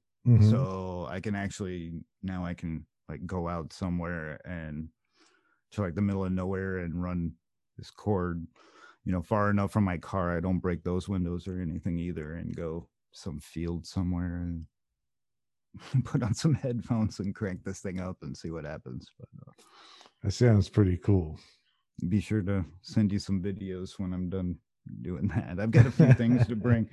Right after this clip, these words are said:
Speaker 1: <laughs>
Speaker 2: I've got, like, a little pile of stuff, like a, a, a beer pong ball, C Ds.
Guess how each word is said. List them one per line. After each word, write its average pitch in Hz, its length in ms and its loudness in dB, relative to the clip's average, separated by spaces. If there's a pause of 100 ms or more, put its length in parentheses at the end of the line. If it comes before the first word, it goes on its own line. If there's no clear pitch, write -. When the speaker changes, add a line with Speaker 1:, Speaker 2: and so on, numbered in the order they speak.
(280)
Speaker 1:
<laughs> - 60 -12
Speaker 2:
I've 113 140 -2
got, 127 200 4
like, 117 140 2
a 113 60 4
little 110 220 4
pile 101 380 2
of 104 100 0
stuff, 101 280 0
like 101 160 0
a, 87 100 -4 (240)
a, 92 220 -4 (600)
a 92 100 -6
beer 92 320 -6
pong 98 480 -4
ball, 92 560 -4
C 101 300 -6
Ds. 92 720 -8